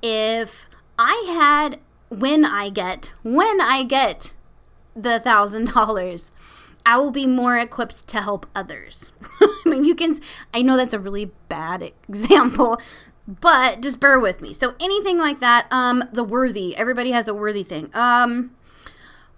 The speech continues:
"I don't feel that I'm worthy of abundance." And you could reframe that by saying, "I am just as worthy as anyone else for unlimited abundance from the universe." So you just keep reframing those into something positive.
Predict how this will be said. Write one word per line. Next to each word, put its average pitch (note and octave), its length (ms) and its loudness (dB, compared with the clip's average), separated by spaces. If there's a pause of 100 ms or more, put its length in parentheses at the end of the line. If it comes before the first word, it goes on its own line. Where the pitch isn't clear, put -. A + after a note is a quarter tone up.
(100)
"I A3 100 0
don't A#3 160 -4
feel A3+ 160 -6
that G#3+ 180 -2
I'm G#3 220 -2
worthy F3 480 -6 (340)
of F#3 200 -6
abundance." - 760 -8 (220)
And B3 100 -4
you B3 80 -2
could B3 140 -6
reframe C4 580 -2
that G3 460 -2 (220)
by G3+ 160 -6
saying, G3 800 -4 (600)
"I B3+ 680 6
am A3 200 -6
just G3 240 -8
as C#4 180 -10
worthy A#3 480 -6
as F3+ 200 -10
anyone A3 440 -6
else G3+ 340 -4 (100)
for - 240 -10
unlimited B3 880 -2
abundance F#3 560 -10
from F3+ 160 -10
the F3+ 100 -10
universe." - 580 -14 (380)
So D4+ 100 -6
you D4+ 120 2
just G4+ 240 -6
keep E4+ 340 -6 (160)
reframing A#3+ 640 -2
those G#3 260 -6
into A#3 180 -6
something G#3+ 320 -6
positive. - 540 -12